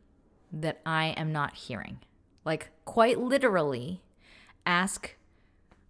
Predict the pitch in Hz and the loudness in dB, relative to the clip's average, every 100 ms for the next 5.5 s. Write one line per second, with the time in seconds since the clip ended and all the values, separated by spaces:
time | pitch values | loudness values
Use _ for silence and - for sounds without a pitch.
0 | _ _ - 254 277 302 277 233 151 - | _ _ -4 0 0 0 6 6 6 0
1 | 220 240 226 214 175 160 165 151 - 170 | -2 -2 2 2 4 4 2 2 -4 -10
2 | - 185 190 247 285 254 254 254 - - | -6 -2 2 2 2 6 6 6 -4 -12
3 | - 302 277 185 175 190 220 226 214 190 | -4 0 2 2 -2 0 2 2 2 2
4 | 220 240 190 170 180 180 _ _ _ - | 2 2 0 0 -2 -6 _ _ _ -8
5 | 220 339 247 - | -4 0 0 -2